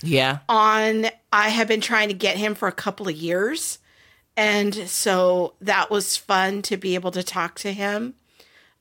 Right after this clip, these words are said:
Speaker 2: Um, we finally got Christopher Yuan on the show.
Speaker 1: Yes.
Speaker 2: That was neat. I really liked the series we did in October on human trafficking and,
Speaker 1: Mm-hmm.
Speaker 2: like,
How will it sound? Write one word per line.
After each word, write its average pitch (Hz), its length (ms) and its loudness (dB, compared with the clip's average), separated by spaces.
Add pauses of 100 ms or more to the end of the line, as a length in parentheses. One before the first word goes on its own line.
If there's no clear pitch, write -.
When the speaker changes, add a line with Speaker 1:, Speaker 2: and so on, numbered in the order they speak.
Speaker 2:
Um, 208 260 2
we 196 80 0
finally 208 280 2
got 190 320 -2
Christopher - 380 -2
Yuan 208 480 0
on 208 120 -2
the 208 60 -4
show. 202 680 0
Speaker 1:
Yes. 123 420 2
Speaker 2:
That 202 200 4
was 196 260 -4
neat. 208 240 -2
I - 80 4
really 302 260 2
liked 233 480 0 (560)
the 233 140 0
series 233 480 2
we 233 80 -4
did 214 160 0
in 214 140 0
October 196 500 -4
on 202 120 -6
human 202 280 -6
trafficking 240 680 -4
and, 180 180 0
Speaker 1:
Mm-hmm. - 20 2
Speaker 2:
like, 190 320 0